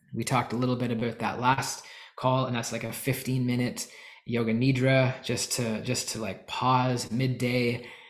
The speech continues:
after lunchtime. So, so we've talked hourly, we've talked daily.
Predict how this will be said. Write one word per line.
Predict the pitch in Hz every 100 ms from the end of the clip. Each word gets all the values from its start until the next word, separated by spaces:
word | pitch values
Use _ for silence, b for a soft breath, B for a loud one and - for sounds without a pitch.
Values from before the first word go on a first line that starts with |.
| B B -
after | 127 - 120
lunchtime. | 120 120 - - 123 123 120 123 B B B B B B B
So, | - 143
so | - 135
we've | 123
talked | - 113 -
hourly, | - 135 151 151 151 147 139 139
we've | - 113
talked | 127 117 107
daily. | 127 135 135 139 135 135